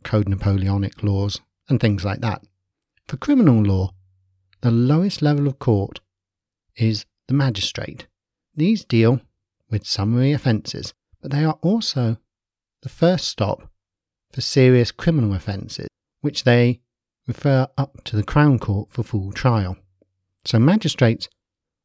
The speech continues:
will see everything from petty crime to murderers coming through them, but only briefly. At the Crown Court in Victorian times, offences were tried in front of a judge and jury,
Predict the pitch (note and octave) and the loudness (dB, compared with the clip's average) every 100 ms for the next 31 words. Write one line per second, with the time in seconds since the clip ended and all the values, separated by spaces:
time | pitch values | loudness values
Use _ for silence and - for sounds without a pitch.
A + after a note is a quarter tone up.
0 | - A#2 - B2 C#3+ C#3 B2 A#2 A2 G#2+ | -2 0 2 -2 0 -4 0 0 0 -2
1 | - D3 - A2 D#3 C3+ A#2+ - _ _ | -2 -2 -2 0 2 4 4 0 _ _
2 | _ _ _ _ - A#2+ A2 G#2 - _ | _ _ _ _ -2 2 4 2 -2 _
3 | _ A#2 C#3 C#3+ G#2+ G2+ - G#2+ G2+ G2+ | _ 2 4 4 2 0 2 2 2 0
4 | F#3 G#3 G2+ G#2 - _ _ _ _ - | 2 2 2 0 -2 _ _ _ _ -4
5 | G#3+ F#3+ - A2+ G#2 G2 A2 - G2 - | -2 -2 0 2 2 0 -2 -2 -10 -14
6 | _ _ _ - C#3+ - A2 - G3+ B3 | _ _ _ -12 -12 -10 -8 -2 2 2
7 | G#3+ A#2 G#2+ - - _ _ A2+ G#2 - | 2 0 -2 -2 -12 _ _ -2 -2 -2
8 | - G3+ D3+ G2+ G2+ G2+ G2+ G2+ - _ | 0 2 2 0 0 0 0 -2 -6 _
9 | _ _ _ _ _ _ - - A2 A2+ | _ _ _ _ _ _ -12 -2 0 0
10 | D3 C3+ A2 - G#2+ G#2 A#2+ D#3 _ _ | -4 -2 -4 0 0 2 0 -2 _ _
11 | _ _ _ _ - B2 A#2+ G#2+ A2 C3 | _ _ _ _ -2 -2 0 0 0 -2
12 | G#2+ G2+ G#2+ C#3+ A#2+ F#2 F#2+ C3+ | 0 0 0 0 0 -2 -2 -2